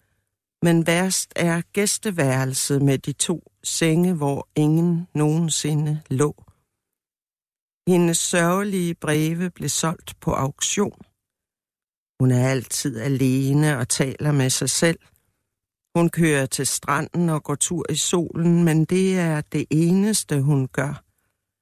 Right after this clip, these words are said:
Hun tænker så meget på de somre derhjemme, hvor det regnede, og den vidunderlige melankoli indhyllede alle. Hun savner regn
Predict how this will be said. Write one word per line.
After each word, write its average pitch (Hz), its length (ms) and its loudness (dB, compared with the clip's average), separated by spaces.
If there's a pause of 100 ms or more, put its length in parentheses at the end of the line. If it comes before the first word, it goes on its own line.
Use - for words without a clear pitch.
(640)
Hun 180 100 4
tænker 196 480 2
så 185 180 -2
meget 160 480 2
på 185 120 -8
de 170 180 -4
somre 190 560 0
derhjemme, 127 680 2
hvor 135 200 2
det 135 200 -4
regnede, 151 680 0 (680)
og 143 120 -6
den 151 240 4
vidunderlige 151 760 0
melankoli 143 1120 0 (160)
indhyllede 147 1000 0
alle. 135 420 0 (1120)
Hun 165 140 4
savner 160 640 2
regn 175 400 -2